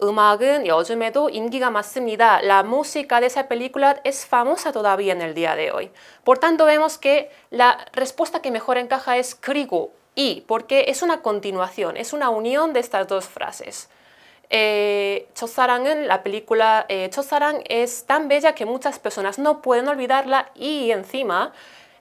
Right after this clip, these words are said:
eh, 영화에 나온 음악은 요즘에도 인기가 많습니다. La música de esa película sigue teniendo mucha fama en el día de hoy.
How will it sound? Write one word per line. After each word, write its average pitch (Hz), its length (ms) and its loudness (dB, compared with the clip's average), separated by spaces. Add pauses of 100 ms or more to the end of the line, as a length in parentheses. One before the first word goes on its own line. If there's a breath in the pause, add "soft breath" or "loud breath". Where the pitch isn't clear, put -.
eh, 202 440 2
영화에 247 460 4
나온 180 380 2
음악은 170 480 -2
요즘에도 202 560 -2
인기가 220 360 -4
많습니다. 240 880 -2
La 196 240 0
música 240 720 -2
de 175 120 -2
esa 269 260 -8
película 240 640 -2 (100)
sigue 233 400 -8
teniendo 185 560 -8
mucha 285 440 -8
fama 220 440 -6
en 220 220 -8
el 185 160 -10
día 226 240 -8
de 82 180 -16
hoy. - 160 -20